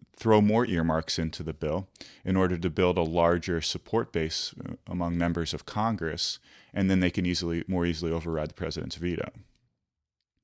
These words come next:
So it could work in one of two ways. Um, also, on the other earmark reform that he talked about, and that is passing an executive order, which he intends to sign today, that, uh,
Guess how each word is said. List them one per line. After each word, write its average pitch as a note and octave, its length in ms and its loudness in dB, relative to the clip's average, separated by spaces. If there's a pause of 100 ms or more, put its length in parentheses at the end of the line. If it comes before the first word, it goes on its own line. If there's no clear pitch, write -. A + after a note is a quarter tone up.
(160)
So G#2 140 0
it G2+ 60 -2
could C#3+ 160 4
work G#2+ 220 6
in F2+ 120 2
one F2 160 4
of D#2+ 80 -4
two E2+ 180 -4
ways. E2+ 420 -4 (640)
Um, F2+ 300 2
also, G#2+ 340 6
on F#2+ 240 2
the G2 160 2
other A2+ 320 6
earmark F2+ 500 2
reform E2+ 380 -4
that E2 80 -2
he E2+ 80 -4
talked D2+ 320 -4
about, D#2 220 -4
and F#2 100 -4
that F#2 140 0
is F2 100 -4 (160)
passing F2+ 400 0
an E2 80 -2
executive D#2 500 -6
order, F2+ 320 0
which E2 140 -6
he F2 80 -6
intends E2 280 -4
to D#2+ 60 -8
sign D#2 340 -4
today, G#2 420 2 (760)
that, F#2 460 0
uh, D#2+ 420 -4